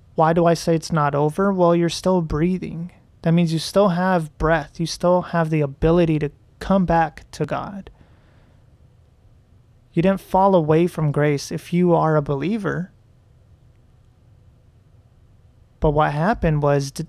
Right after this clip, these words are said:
you disobeyed God's command to be in hol-, to be holy. You disobeyed, and there are consequences to that. But you must understand and l-,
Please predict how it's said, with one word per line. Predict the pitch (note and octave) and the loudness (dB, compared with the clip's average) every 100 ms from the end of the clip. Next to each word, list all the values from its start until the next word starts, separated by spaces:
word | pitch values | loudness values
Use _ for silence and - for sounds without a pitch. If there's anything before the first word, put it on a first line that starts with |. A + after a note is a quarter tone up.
| - | -4
you | A3 D#3+ D#3+ | -2 0 0
disobeyed | E3 E3 D#3+ C#3 D3+ G#3+ D#3+ D#3+ - _ _ _ _ _ | 0 0 0 0 -2 -4 -8 -12 -18 _ _ _ _ _
God's | - D3+ D3+ | -4 -2 -2
command | - D#3 D#3+ E3+ D#3+ D3+ _ _ | -2 -2 0 -2 -6 -8 _ _
to | - | -8
be | D#3 D#3 | -4 -2
in | D#3 | 0
hol-, | F3 - - | 0 -2 -8
to | - D3+ | -6 0
be | D#3+ | 2
holy. | D#3+ A3+ A#3+ F#3 - _ _ _ _ - | 2 -2 -6 -14 -20 _ _ _ _ -4
You | E3 | -2
disobeyed, | E3 - D#3+ D#3+ F#3+ D3+ C#3+ | -2 -2 -2 0 -2 -4 -6
and | - E3 D#3+ D3+ - - - _ _ _ _ _ _ _ _ _ _ - | 0 2 2 -2 -8 -20 -20 _ _ _ _ _ _ _ _ _ _ -2
there | E3 F3 | 2 4
are | F3+ A#3+ | 2 0
consequences | A#3+ F#3 A#3+ - F#3 E3+ F3+ - - | -2 -2 -2 -4 -8 -8 -10 -12 -14
to | - E3 | -6 -6
that. | - - - _ _ _ _ _ | -6 -14 -18 _ _ _ _ _
But | D#3 D#3 | 0 2
you | |
must | D#3+ D3+ | 2 2
understand | E3 D#3+ D3+ - E3+ D3+ C#3+ | 2 0 0 -2 0 0 -2
and | C#3+ C#3+ | -4 -6
l-, | C#3+ | -8